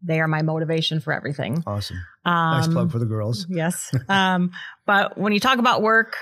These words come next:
Speaker 1: um, I just feel that I'm very, very lucky to be able to come to an environment that I trust and believe in every day.
Speaker 2: Hmm.
Speaker 1: And that means a lot to me because I don't say that just because.
Speaker 2: Sure.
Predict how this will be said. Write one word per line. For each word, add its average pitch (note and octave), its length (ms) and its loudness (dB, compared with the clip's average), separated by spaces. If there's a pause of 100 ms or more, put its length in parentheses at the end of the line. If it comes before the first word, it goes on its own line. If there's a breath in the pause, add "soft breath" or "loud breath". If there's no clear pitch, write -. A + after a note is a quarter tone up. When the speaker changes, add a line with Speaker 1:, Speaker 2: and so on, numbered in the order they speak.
(140)
Speaker 1:
um, F3+ 500 2
I A#3+ 180 2
just C#4 260 -2
feel A#3 260 2
that G#3+ 100 4
I'm G3+ 100 4
very, G#3+ 300 2
very G#3+ 260 2
lucky D#3+ 500 0 (420 loud breath)
to A3 100 0
be F#3+ 180 2
able F#3 200 2
to F#3 60 2
come G#3+ 400 0
to G3 180 0
an F3 100 2
environment E3 720 2
that F3 140 0
I D#3+ 360 0 (180)
trust F#3+ 500 -2
and E3+ 160 0
believe D#3 320 -2
in F3 360 -2 (380)
every D#3+ 220 0
day. B2 280 -2 (140)
Speaker 2:
Hmm. G#2+ 180 -2 (600 loud breath)
Speaker 1:
And F#3 120 2
that G3+ 160 2
means A#3+ 200 2
a G3+ 40 2
lot D#3 280 2
to - 120 -2
me - 300 -4
because F3+ 220 -2
I F3 120 2
don't F#3 220 0
say D#3+ 240 0
that D3 340 0 (640)
just E3+ 300 -6
because. - 560 -8
Speaker 2:
Sure. G2+ 260 -2